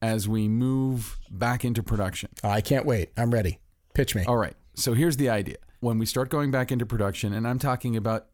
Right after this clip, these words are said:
Speaker 1: every level of production, so I'm including basic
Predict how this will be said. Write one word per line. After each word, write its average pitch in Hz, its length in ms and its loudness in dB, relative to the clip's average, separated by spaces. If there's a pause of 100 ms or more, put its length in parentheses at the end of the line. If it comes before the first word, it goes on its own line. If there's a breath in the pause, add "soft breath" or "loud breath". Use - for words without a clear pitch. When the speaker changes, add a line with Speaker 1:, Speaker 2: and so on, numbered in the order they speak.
(120)
Speaker 1:
every 131 260 0
level 104 320 0
of 95 100 -4
production, 92 480 -2
so 90 400 -2
I'm 98 160 0
including 98 600 0 (100)
basic 135 420 0